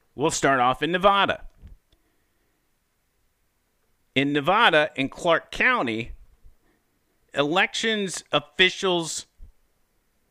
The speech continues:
happened to report an error scanning about seventy percent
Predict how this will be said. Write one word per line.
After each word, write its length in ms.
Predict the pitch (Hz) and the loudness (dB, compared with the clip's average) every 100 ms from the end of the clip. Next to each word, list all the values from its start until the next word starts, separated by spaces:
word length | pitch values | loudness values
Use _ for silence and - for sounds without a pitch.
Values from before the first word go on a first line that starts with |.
| _ | _
happened 580 | - 185 214 208 254 202 | 0 2 2 -2 -4 -2
to 100 | 196 | -2
report 500 | 165 135 - 196 180 175 | -2 -6 -4 -2 -2 -2
an 160 | 147 - | -4 -2
error 380 | 175 208 160 156 | 0 0 -2 -6
scanning 540 | - 185 202 202 175 | -2 0 0 -2 -8
about 360 | 131 143 139 - | -2 0 0 -4
seventy 840 | - 202 240 262 254 269 262 - _ _ _ _ _ | 0 2 2 0 -6 -6 -6 -10 _ _ _ _ _
percent 540 | - 175 - 202 196 | -6 -6 -2 0 0